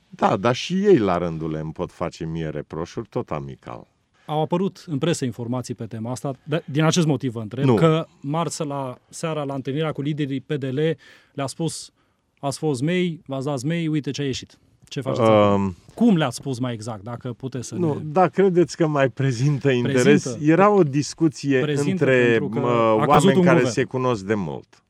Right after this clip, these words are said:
Speaker 1: Și, uh, nu mai aveau, uh, uh, n-, sau nu are nicio relevanță acum ce am discutat după ce a căzut guvernul. Dacă discutam eficient înainte de cădere, merita să
Speaker 2: Are relevanță pentru refacerea acestui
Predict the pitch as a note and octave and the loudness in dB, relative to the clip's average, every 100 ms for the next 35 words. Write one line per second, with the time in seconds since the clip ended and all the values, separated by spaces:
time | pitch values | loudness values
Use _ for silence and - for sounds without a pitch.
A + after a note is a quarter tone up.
0 | _ - - C#3+ C#3 A#2 A#2+ - C3+ B2+ | _ -10 0 2 2 0 -12 -2 2 2
1 | B2 C#3 D3+ C#3+ A#2+ G2+ A2 A2 G#2 G2+ | 2 2 2 4 4 2 2 4 2 -2
2 | G2+ G#2 G2+ F#2+ F#2 E2 F#2 G#2 - G2 | -2 0 0 0 -2 -4 -6 -8 -6 -4
3 | F#2 F2 F2 F2 G#2 - A2+ A#2+ - - | -2 -2 -4 -8 -14 -10 -8 -8 -6 2
4 | C3 A#2 - _ _ - D3+ C#3+ C3+ C#3+ | 4 2 -4 _ _ -2 2 4 4 0
5 | C3+ C#3+ B2+ B2+ B2 A#2+ B2+ A2 G#2+ - | 0 2 2 4 2 2 0 0 -4 -4
6 | B2 A2 C3+ B2 A2 A2 - A2 B2 A2+ | -8 -4 -2 -2 -4 -8 -12 -6 -6 -6
7 | F#2+ F2 B2 G#2+ - F2+ G2+ F2 F2 E2+ | -8 -8 -6 -6 -6 -8 -6 -8 -8 -8
8 | D#2+ C#2 C2 - _ _ _ _ _ A#2+ | -8 -10 -12 -20 _ _ _ _ _ -4
9 | D3 - D3 C#3 B2+ G2+ A#2 A#2 C3 - | -2 -2 -2 -2 -4 -10 -18 -12 -10 -10
10 | C#3 D3 C#3+ C3+ - A#2+ D3+ C#3 B2 D3+ | -6 -4 -4 -6 -8 -6 -4 -4 -2 0
11 | E3 C#3 A#2 - B2 C#3 C3 B2+ A#2 _ | 2 0 -4 -4 -4 -2 -2 -4 -6 _
12 | - B2 C3 C3 B2 G#2+ F2+ - G2+ F#2 | -20 -6 -4 -2 -4 -6 -6 -8 -8 -8
13 | F2 F2 C#3+ D3+ C#3 C#3 C3+ D#3+ D3+ C#3+ | -10 -14 -10 -10 -8 -8 -6 -6 -6 -6
14 | D#3 C#3+ C#3 C#3 D3+ E3 - C3+ B2+ D3+ | -6 -4 -4 -4 -4 -6 -6 -8 -8 -10
15 | - C3 A#2+ | -10 -8 -8